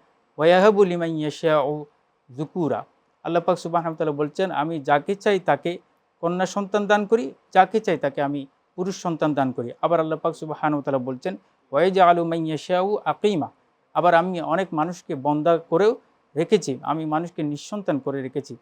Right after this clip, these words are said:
এর মাধ্যমে এটাই বোঝাই যে আল্লাহ পাক সুবহানাহু ওয়া তাআলার পক্ষ থেকে সন্তান একটি বড় আমানত। তো সন্তানকে আমাদেরকে শৈশবকাল থেকেই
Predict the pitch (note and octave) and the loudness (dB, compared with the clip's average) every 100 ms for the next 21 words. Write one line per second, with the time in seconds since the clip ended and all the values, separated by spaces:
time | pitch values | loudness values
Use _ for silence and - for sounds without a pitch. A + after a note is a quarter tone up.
0 | _ _ - G#3+ G#3+ F#3 G3 F#3+ F3 G3+ | _ _ 2 4 4 2 0 -6 -2 -2
1 | C#3+ C#3 E3 A#3 _ _ - C#3+ C#3+ D3+ | -2 -4 -4 -6 _ _ -8 -2 0 0
2 | D3+ E3+ - D#3+ D3+ - D#3+ D3+ C#3+ D3 | 2 0 -2 -10 -6 -2 -2 -2 -4 -2
3 | D3 C#3 C#3 - D#3+ F#3 E3+ D#3+ C#3+ D3 | -2 -4 -10 -10 -10 -10 -12 -12 -10 -10
4 | C3+ C#3 - C3 C#3 C3 A#2+ C3+ D3+ A#2+ | -12 -14 -14 -8 -2 -2 0 2 0 0
5 | _ _ _ _ _ C#3+ - D3 D3+ F#3+ | _ _ _ _ _ -12 -10 -8 -4 -4
6 | G3 G#3+ D#3+ D#3 D#3 E3 - D#3+ D3+ G3+ | 0 0 0 -6 -10 -12 -12 -12 -6 -8
7 | - D#3 C3+ D#3 G#3+ | 0 0 0 -4 -8